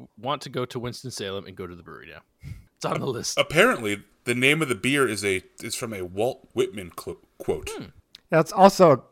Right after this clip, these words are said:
Speaker 3: one of my favorite Rush songs.
Speaker 2: I, "I sing the body electric, the armies of those I love engirth me and I engirth them."
Speaker 1: Interesting.
Speaker 3: Check out the Rush song live. It's great.
Speaker 1: Did we see that one live? I
Speaker 3: Um,
Speaker 1: don't think so.
Speaker 3: we
Speaker 1: Did
Speaker 3: did.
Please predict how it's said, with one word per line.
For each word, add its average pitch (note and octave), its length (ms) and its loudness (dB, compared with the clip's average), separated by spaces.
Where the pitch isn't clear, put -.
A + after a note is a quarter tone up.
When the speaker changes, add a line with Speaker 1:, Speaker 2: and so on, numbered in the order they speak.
Speaker 3:
one C3 220 -2
of B2 60 -6
my A2+ 160 0
favorite G2+ 440 0
Rush A2 260 -2
songs. F2+ 520 -12
Speaker 2:
I, A2 160 -4
"I A#2 140 8
sing E3+ 460 2
the C#3+ 80 2
body C3+ 360 4
electric, C3 800 -2
the G#2+ 140 -6
armies B2 440 0
of G2+ 160 -6
those A#2 260 2
I G#2 80 -2
love A2 520 -2
engirth A#2 600 -2
me C3 280 -4
and G#2 120 -6
I G2 140 -2
engirth G#2+ 520 -6
them." F#2+ 160 -8
Speaker 1:
Interesting. F2 540 -14
Speaker 3:
Check D#3 220 0
out B2+ 120 -2
the A2+ 60 -4
Rush G#2 220 -6
song F#2+ 240 -12
live. G2 420 -10
It's - 120 -20
great. - 340 -16
Speaker 1:
Did - 140 -12
we C#4+ 80 -6
see - 160 -10
that A3+ 240 -6
one G#3 160 -12
live? G3+ 180 -6
I A#2 320 0
Speaker 3:
Um, G#2 80 -4
Speaker 1:
don't - 100 -14
think E2+ 140 -14
so. - 240 -16
Speaker 3:
we B2+ 100 0
Speaker 1:
Did D#3+ 60 -2
Speaker 3:
did. A#2+ 280 0